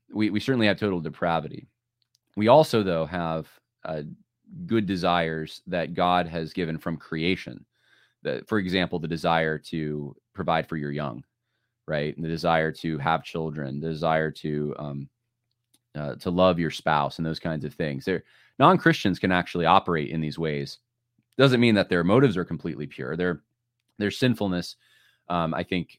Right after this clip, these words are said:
uh, I, I could say a-, attached to or, or part of even those things, uh, in the motives, if it's not ultimately out of gratitude for God and that, and that kind of thing. But, um, when Jesus said, "Even the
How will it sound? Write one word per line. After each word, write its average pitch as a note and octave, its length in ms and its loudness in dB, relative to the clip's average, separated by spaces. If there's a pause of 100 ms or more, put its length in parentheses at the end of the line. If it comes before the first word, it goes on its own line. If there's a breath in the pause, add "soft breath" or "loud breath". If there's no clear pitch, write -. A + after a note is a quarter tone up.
(100)
uh, D2+ 60 -8 (320)
I, - 100 -8 (140)
I F#2 40 0
could F2 180 -8
say E2 180 -2
a-, D#2+ 280 -2
attached - 540 0
to D#2+ 340 -2
or, D#2 140 -4
or D#2+ 100 -6
part F#2+ 300 0
of D#2+ 180 -4
even E2+ 240 -6
those F2 240 -2
things, D2 400 -6 (720)
uh, E2 80 -6
in E2+ 140 -4
the D#2+ 40 -2
motives, F2 380 0
if D2+ 120 -10
it's D2+ 160 -14
not E2 360 -2 (500)
ultimately F2+ 540 -2
out D#2 100 0
of D2 80 -8
gratitude D#2+ 480 -2
for E2 80 -12
God E2 380 2
and D#2 100 -6
that, - 80 -8
and D#2+ 100 -8
that E2+ 160 -4
kind F2 140 -4
of D2 80 -10
thing. D2 320 -10
But, F2 240 0 (600)
um, D#2 260 -6
when G2 140 -2
Jesus G#2+ 300 0
said, F2+ 420 2 (100)
"Even G2 300 0
the E2 360 -2